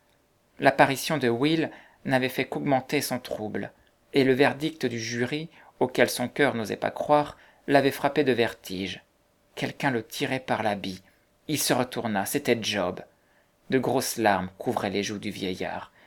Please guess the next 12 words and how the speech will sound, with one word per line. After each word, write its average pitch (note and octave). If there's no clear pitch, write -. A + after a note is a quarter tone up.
qui B2+
ne B2+
put C#3
que -
lui B2
serrer A#2
la A2
main A#2
sans -
rien G#2
dire. « -
Allons, B2+